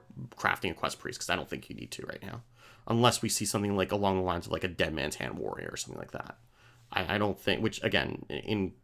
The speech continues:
that's in wild, but, you know, some equivalent to that in standard. I don't think that you really do need it, but I am glad that they're pl-, they're playing, they're printing cards that will act as, you know,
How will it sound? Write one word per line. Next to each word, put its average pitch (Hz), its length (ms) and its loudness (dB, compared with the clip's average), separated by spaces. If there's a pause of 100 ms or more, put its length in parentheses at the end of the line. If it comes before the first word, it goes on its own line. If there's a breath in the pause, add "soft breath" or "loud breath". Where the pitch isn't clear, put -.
(120)
that's 98 180 4
in 98 120 2
wild, 78 380 -2
but, - 180 2
you 95 80 0
know, 80 120 0
some 104 280 0
equivalent - 380 -2
to - 80 -8
that 62 100 0
in - 60 -6
standard. - 420 -8 (640 soft breath)
I 98 80 8
don't 87 140 0
think 85 240 -4
that - 240 0 (500)
you 113 120 0
really 92 200 4
do 90 120 -2
need 85 180 -4
it, 87 40 -2
but 135 100 4
I 143 60 10
am 180 140 8
glad 120 260 8
that 98 140 2
they're 90 100 4
pl-, - 340 -2
they're 101 140 6
playing, 98 640 2 (320 loud breath)
they're 131 100 6
printing 123 540 4 (560)
cards 101 400 6
that 87 180 6
will 85 400 2
act 82 300 2
as, 78 540 -2 (600 soft breath)
you 107 160 0
know, 85 460 -2